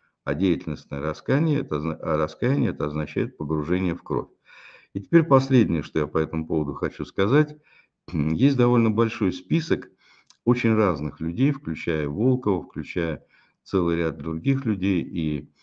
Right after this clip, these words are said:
м, там и, м, Леонид Гозман, и другие люди, которые выступали за то, чтобы, м, за то, чтобы, а, м, так сказать, э,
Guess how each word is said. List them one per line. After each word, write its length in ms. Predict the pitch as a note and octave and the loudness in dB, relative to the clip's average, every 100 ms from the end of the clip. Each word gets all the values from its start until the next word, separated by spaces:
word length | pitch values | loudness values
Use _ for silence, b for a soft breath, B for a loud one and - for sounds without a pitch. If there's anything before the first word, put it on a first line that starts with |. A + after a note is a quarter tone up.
| b _ - | b _ -8
м, 360 | D2 D2 C#2 C#2 | -4 -2 -4 -2
там 320 | E2 D#2 C2 | 0 0 -4
и, 460 | G2+ D2+ D2+ D2 D2 _ - | -4 -4 -2 -4 -8 _ -10
м, 240 | C2+ C#2 D2 | -6 -4 -4
Леонид 400 | D#2 D#2+ D2 D2 | -2 -2 -4 0
Гозман, 580 | G#2 C3+ A2+ F#2 D#2+ | 4 4 4 2 0
и 40 | C#2 | -4
другие 380 | E2 F2+ B2+ B2 | -4 2 4 6
люди, 380 | A2 G2 G2+ b b b _ | 4 2 -2 b b b _
которые 380 | F#2+ C#3+ D3 B2 | 0 4 4 4
выступали 680 | G2+ - F#2+ - C3 B2+ | 2 -2 -4 2 4 6
за 180 | F2+ E2+ | 4 0
то, 180 | D#2+ A#2+ | 0 -4
чтобы, 640 | A2+ - F#2 F2 F2 D2 - _ | -4 -2 -2 0 0 -2 -8 _
м, 300 | D2 D2 D2+ D#2+ | -6 -4 -2 -2
за 140 | E2 | -4
то, 160 | E2 A#2 | -2 -4
чтобы, 580 | - - F2+ F2+ F2+ F2+ b b b _ | -4 -4 -2 0 -2 -4 b b b _
а, 500 | - D2 D2+ D2 C#2 - | -2 2 2 2 0 -4
м, 920 | D2 D2 C#2+ C#2 C2 G#1+ C2 G1+ - _ | -6 -6 -4 -6 -8 -10 -12 -14 -18 _
так 120 | C#2 | -12
сказать, 380 | - D2 - - | -8 -8 -8 -12
э, 220 | D2 C2 | -6 -6